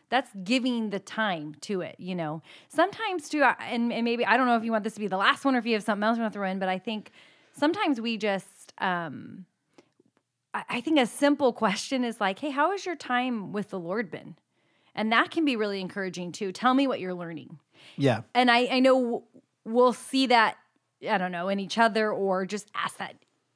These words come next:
Speaker 1: you know, in each other. Kinda like, "Just let me in on what God's teaching you, what you're struggling with, what you're learning, what has been a, a new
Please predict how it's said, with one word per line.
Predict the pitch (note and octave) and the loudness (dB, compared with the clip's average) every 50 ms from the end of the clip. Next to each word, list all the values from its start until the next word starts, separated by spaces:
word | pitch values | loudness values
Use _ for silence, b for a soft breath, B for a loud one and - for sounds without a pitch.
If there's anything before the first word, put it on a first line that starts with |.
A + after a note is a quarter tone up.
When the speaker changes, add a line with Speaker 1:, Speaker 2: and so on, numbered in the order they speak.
| - - - | -20 -14 -10
Speaker 1:
you | - A3 G3 | -6 -6 -6
know, | E3+ C#3+ D3 | -6 -6 -8
in | F#3 F#3+ | -8 -8
each | G3+ E3 - | -6 -4 -4
other. | G#3 G#3 A3+ | -4 -4 -4
Kinda | - B3+ E4 F4+ | -2 0 2 2
like, | F#4 F#4 D#4 | 4 2 2
"Just | E4 D4 D4+ | 0 0 0
let | E4 - | 0 2
me | D4+ E4 D#4 C#4+ C4 | 2 2 2 2 2
in | C#4 C#4+ C4+ | 2 2 0
on | A3+ G#3+ | 0 0
what | G#3 F3+ - - | -2 -4 -4 -2
God's | F#3+ F3+ F#3+ F3+ E3+ - | -2 -2 -2 -2 -4 -8
teaching | - D#4+ D#4+ D4+ - - C#4+ C#4 | -8 -8 -8 -8 -6 -4 -4 -2
you, | C#4 C#4 C4+ C#4 | -2 -2 -2 -2
what | B3 G3+ - F#3 | -2 -4 -4 -4
you're | F#3+ F3 | -6 -10
struggling | - - - A3 G#3+ A3+ A3 A3 A#3 A#3+ A#3+ A#3 | -12 -8 -4 -2 -2 0 0 -2 -4 -4 -2 -2
with, | A#3 A3 A3 A3+ - _ _ B B B B | -2 -2 -4 -4 -8 _ _ B B B B
what | F3+ F#3+ - F#3 | -8 -8 -8 -8
you're | E3+ D3+ D3+ | -12 -12 -8
learning, | F3+ G#3 C4 C4+ B3+ B3 A#3+ A#3+ A#3 A3+ G#3 | -2 0 2 2 2 2 0 0 -2 -2 -4
what | F3+ D#3+ - - _ _ _ - - _ - | -4 -6 -8 -10 _ _ _ -20 -20 _ -14
has | F#3 D3 - | -14 -12 -10
been | - F#3+ F3 E3+ | -6 -6 -6 -6
a, | D#3+ D#3 D#3 D#3 E3 - _ _ _ _ _ _ _ | -6 -8 -8 -10 -12 -14 _ _ _ _ _ _ _
a | - G3 | -4 0
new | G3 G3+ G#3+ A3+ A#3 A3 G#3+ G#3 G3+ G3 F#3+ | 0 2 2 2 2 0 -2 -2 -4 -4 -6